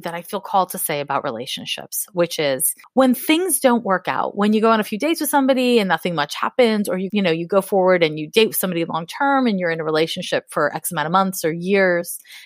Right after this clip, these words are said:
and it doesn't work. A lot of times what people do is they say, "Well, that was a failure. That was a failed relationship."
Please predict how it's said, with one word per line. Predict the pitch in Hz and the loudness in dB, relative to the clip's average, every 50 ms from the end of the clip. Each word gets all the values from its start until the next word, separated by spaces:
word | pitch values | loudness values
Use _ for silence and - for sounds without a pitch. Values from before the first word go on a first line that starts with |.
| - _ | -6 _
and | - 214 208 | 0 2 2
it | 196 196 | 2 2
doesn't | - 180 170 170 - 170 160 - | 2 0 0 2 0 -4 -6 -4
work. | - 160 160 143 87 - _ - - _ _ _ _ _ _ - | 0 0 2 2 0 -4 _ -16 -20 _ _ _ _ _ _ 0
A | - 233 | 2 2
lot | 220 220 202 214 226 226 277 339 | 2 2 2 2 2 2 2 0
of | 381 - - | 0 -4 -6
times | - - 269 240 240 233 | 0 2 2 4 2 2
what | - 220 - | 0 -4 -6
people | - - 214 208 - - 233 233 | -6 -6 -6 -4 -2 -2 -2 -2
do | 196 - 165 151 143 - | -2 -2 -2 -4 -4 -6
is | - - - | -8 -8 -6
they | - - | -6 -6
say, | 170 - 190 175 | -2 -2 0 0
"Well, | 165 170 | 0 2
that | 170 214 240 | 2 2 2
was | - 214 - | 0 -2 -4
a | 175 | -6
failure. | - - - - 196 185 165 147 143 95 85 123 | -8 -12 -4 0 2 4 4 2 2 0 -2 -2
That | 151 175 156 | 0 0 0
was | 208 196 | -2 -2
a | 202 190 - - - | -6 -6 -8 -2 0
failed | 180 170 156 156 156 - | 0 2 2 0 -2 -4
relationship." | 160 147 - 135 143 - - - - 143 - - - | -6 -6 -6 -8 -8 -10 -12 -12 -12 -12 -12 -12 -12